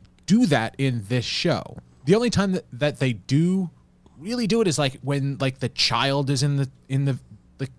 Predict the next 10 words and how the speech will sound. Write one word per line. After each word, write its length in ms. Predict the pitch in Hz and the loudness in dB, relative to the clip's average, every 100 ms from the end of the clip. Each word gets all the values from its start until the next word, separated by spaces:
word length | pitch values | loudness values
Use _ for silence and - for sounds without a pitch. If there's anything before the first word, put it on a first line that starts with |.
| - | -8
the 100 | 127 | -4
scene, 520 | - 170 156 151 143 | 0 2 2 2 0
or, 180 | 110 110 | -2 -6
like, 260 | - 127 110 - - - - - | -2 -4 -4 -16 -20 -20 -20 -20
when 160 | - 160 | -4 -2
it's 100 | 151 | 0
someone 280 | 190 202 185 | 0 2 4
who 100 | 165 | 2
is 120 | 120 | 2
not 460 | 101 139 147 147 | -2 0 0 -4